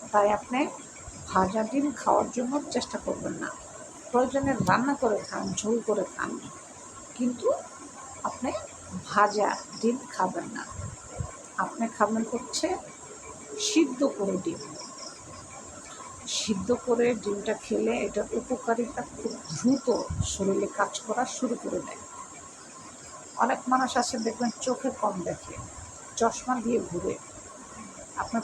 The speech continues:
প্রতিদিন একটা করে সিদ্ধ ডিম খান, আপনার চশমা চোখে দিতে হবে না, আপনি দূর থেকে একদম ক্লিয়ার সব কিছু দেখতে পাবেন। এটা ডিম খাওয়ার কারণে। অনেক মানুষের শরীরে এনার্জি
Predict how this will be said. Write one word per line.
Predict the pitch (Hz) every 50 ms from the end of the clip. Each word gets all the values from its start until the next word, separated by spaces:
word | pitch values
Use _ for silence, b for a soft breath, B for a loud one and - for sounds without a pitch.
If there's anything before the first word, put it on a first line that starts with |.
| - -
প্রতিদিন | 247 233 233 247 233 233 247 240 240 226
একটা | 220 - - - 247 233
করে | 247 240 254 - - -
সিদ্ধ | - 233 214 - 254 220 -
ডিম | 254 240 240 240 -
খান, | - 247 269 330 - - - - - - - - - - - - - - - - 254
আপনার | - - 226 214 - - -
চশমা | 233 226 - - - 226 - - - - - - - - - - - -
চোখে | - 214 - - 208 196
দিতে | 226 220 - - 175 190
হবে | - - - - -
না, | - - - - - - - - 185
আপনি | - - 214 202 185 180
দূর | 254 277 302 233 - -
থেকে | 233 214 - 180 175 - 165
একদম | 185 190 220 208 202 - -
ক্লিয়ার | 247 247 247 247 220 208 196 - - - - -
সব | 233 - - -
কিছু | - 262 - - 254 196
দেখতে | 202 - - - 185 -
পাবেন। | - 165 - - 302 - - - - - - - - - - - - - - - - - - - - - -
এটা | 190 - 208 208 -
ডিম | 233 240 240 240 220 214 -
খাওয়ার | - - 190 190 202 220 - - -
কারণে। | 185 170 165 - - - - - - - - - - - - - - - - - - - - - - - - 214
অনেক | 226 247 247 - - 240
মানুষের | 240 240 226 - - 233 226 -
শরীরে | - 226 220 226 220 220 226 - - - - 240
এনার্জি | 240 254 247 226 - 240 233